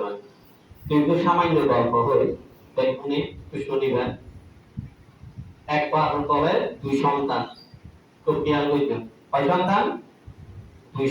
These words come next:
সন্তান। একজনে তো অত্যন্ত শিলবান, আর একজনে এদের দুর্নীতিবাজ, কৃপণ। তো বাপ যখন মরে গিয়ে আসে তখন মা।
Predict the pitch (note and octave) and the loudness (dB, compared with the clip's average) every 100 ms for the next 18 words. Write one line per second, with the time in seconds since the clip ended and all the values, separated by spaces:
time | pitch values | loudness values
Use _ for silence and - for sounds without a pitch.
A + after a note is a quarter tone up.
0 | D3+ D3+ C#3 C3 - - - - _ _ | 2 0 0 0 -2 -6 -14 -20 _ _
1 | _ - - D3+ E3+ F3 F#3 A3 G#3+ F#3+ | _ -20 -14 -4 -2 0 2 4 4 2
2 | - - B4 B3+ A#3+ A#3 G#3 G3+ D#3+ - | 0 0 2 2 2 -2 0 2 2 2
3 | - - - - - - - - - - | -2 -6 -16 -20 -20 -20 -20 -20 -20 -20
4 | - _ _ - E3 E3+ D#3+ E3 E3+ F#3+ | -20 _ _ 2 4 4 2 2 0 0
5 | G3+ G#3+ - D3+ D3 C#3+ C#3+ - C3 A#2 | 2 2 2 0 -2 -4 -4 0 0 0
6 | - - - _ _ - _ - - - | -4 -14 -20 _ _ -20 _ -20 -20 -20
7 | - _ _ - F#3+ F#3 E3+ D#3+ - A#2+ | -20 _ _ -2 2 4 4 4 4 0
8 | - - - - - - - - - - | -6 -12 -20 -20 -20 -20 -20 -20 -20 -20
9 | - _ _ _ - D#3+ D#3+ D#3 D#3 D#3+ | -20 _ _ _ -4 0 4 4 4 2
10 | F3 G3+ F#3+ E3+ D#3+ E3+ G3 A#3+ - - | 4 4 4 4 4 4 4 4 4 2
11 | - - - - - - - _ - - | -4 -14 -20 -20 -20 -20 -20 _ -20 -20
12 | - _ - _ - - - - - - | -20 _ -20 _ -20 -20 -20 -20 -20 -2
13 | D3+ E3 E3+ F3+ B3+ A3+ B2 - - - | 0 2 0 2 4 2 0 -4 -10 -10
14 | - - - - A#3+ - | -10 -14 -20 -14 -2 2